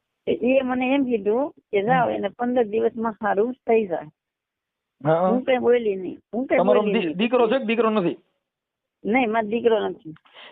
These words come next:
Speaker 2: ઠીક, ઠીક, એટલે ખોટું ખોટું કીધું.
Speaker 1: હા, મેં ખોટું ખોટું કીધું. હવે જેના પૈણીમાં માતાજી આવતા હોય મેલડીમાં હે, તો ઈ કે નહીં કે, "બેટા, તું ખોટું બોલશો," બરોબર?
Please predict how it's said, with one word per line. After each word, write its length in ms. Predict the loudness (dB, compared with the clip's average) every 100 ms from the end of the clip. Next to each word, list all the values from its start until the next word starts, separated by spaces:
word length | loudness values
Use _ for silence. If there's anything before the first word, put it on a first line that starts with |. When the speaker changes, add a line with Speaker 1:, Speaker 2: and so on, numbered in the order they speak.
| -2
Speaker 2:
ઠીક, 140 | 0 2
ઠીક, 180 | 2
એટલે 100 | 2
ખોટું 280 | 2 2 2
ખોટું 240 | 2 0 0
કીધું. 280 | -2 -2 -12 _ _ _ -2
Speaker 1:
હા, 160 | 0 0
મેં 160 | 0
ખોટું 280 | 0 0 0
ખોટું 260 | -2 -2 -2
કીધું. 320 | -4 -2 0
હવે 160 | 2 0
જેના 360 | -4 -2 -4
પૈણીમાં 520 | -2 -4 -2 -2 -4
માતાજી 540 | -2 -4 -2 -4 -2 0
આવતા 340 | 0 0 0
હોય 160 | 0 0
મેલડીમાં 640 | 0 -2 0 -2 0 0
હે, 300 | 0 -2 -2
તો 160 | 0 -2
ઈ 160 | -2
કે 360 | -2 2 2 2
નહીં 220 | -2 -6
કે, 140 | -6
"બેટા, 300 | -2 -2 -2
તું 260 | -4 -6 -8
ખોટું 360 | -2 0 0 2
બોલશો," 340 | 0 0 -4
બરોબર? 320 | -2 -2 -4